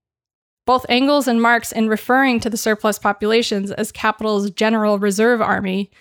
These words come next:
make clear that their formulation has to do in large part with the population of unemployed people who could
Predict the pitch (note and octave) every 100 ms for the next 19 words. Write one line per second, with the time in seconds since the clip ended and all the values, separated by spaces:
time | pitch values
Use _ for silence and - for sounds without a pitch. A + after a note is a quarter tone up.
0 | _ _ _ A#3+ A#3+ - - C#4+ D4 A3+
1 | G#3+ G#3+ G#3+ A3 A3+ G#3+ A3 A3+ G#3 G#3
2 | G#3+ - A3 G#3+ A#3 G#3+ G#3 G3+ A3 A#3
3 | - G3 - G#3+ F#3+ G#3 G#3 - G#3 A3
4 | A3+ A3 G#3 G3 G#3 G#3 G3+ - D4+ B3+
5 | - G#3 A3+ G#3 G#3 A3 A#3